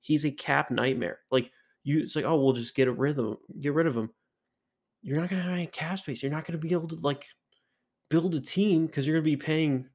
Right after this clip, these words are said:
Russ to not be on your team. Kind of like how the, you know, there's some N B A teams that pay Russ not to be on their team too. Um, and then you're not, you're gonna be paying another quarterback, whether you draft him or,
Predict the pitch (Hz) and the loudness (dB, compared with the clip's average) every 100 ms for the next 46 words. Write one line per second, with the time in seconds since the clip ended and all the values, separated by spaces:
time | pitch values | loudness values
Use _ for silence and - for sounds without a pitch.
0 | _ - 123 151 180 - - - 135 117 | _ -2 2 2 0 -8 -10 -4 0 2
1 | 135 160 - 143 139 135 120 117 175 170 | 2 0 0 0 2 0 -2 -2 0 2
2 | 123 131 _ _ _ - 104 131 147 143 | 2 -2 _ _ _ -6 -6 -4 -6 -6
3 | 151 147 131 - 123 120 123 127 131 131 | -4 -4 -6 -8 -6 -4 -6 -8 -6 -2
4 | 143 151 160 127 131 120 135 143 151 156 | 0 -2 -4 -4 -4 -2 0 0 0 -2
5 | - 147 147 156 156 156 - 156 151 170 | -4 -4 0 0 0 -2 -4 -6 0 -2
6 | 127 _ - - 123 117 113 - _ - | -2 _ -18 2 4 6 4 -4 _ -20
7 | _ - 147 170 175 - _ _ - 143 | _ -8 0 2 2 0 _ _ 0 2
8 | 147 156 - - 139 175 165 - 143 156 | 4 2 0 -4 2 4 2 2 2 4
9 | 160 190 - 98 - - - - 87 78 | 2 0 -2 -6 -10 -14 -18 -8 -6 -6
10 | - 101 117 - 139 131 123 127 | -4 0 0 0 -4 -2 -2 -4